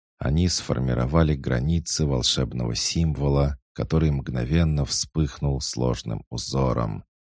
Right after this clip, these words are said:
Нити из него оплели беседку и закрыли ее от внешнего мира. Шансы нейросети, которые та демонстрировала,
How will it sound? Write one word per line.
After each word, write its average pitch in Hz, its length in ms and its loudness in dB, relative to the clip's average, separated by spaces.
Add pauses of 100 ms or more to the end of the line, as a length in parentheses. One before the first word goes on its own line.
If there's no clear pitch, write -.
(340)
Нити 85 380 4
из 76 240 2
него 76 280 4
оплели 76 520 0
беседку 73 840 0 (120)
и 69 80 -2
закрыли 78 540 0
ее 73 420 2
от 64 280 -6
внешнего 62 540 -2
мира. 60 640 -4 (520)
Шансы 82 580 4
нейросети, 65 1040 2 (100)
которые 60 460 -2
та 69 240 2
демонстрировала, 69 1120 0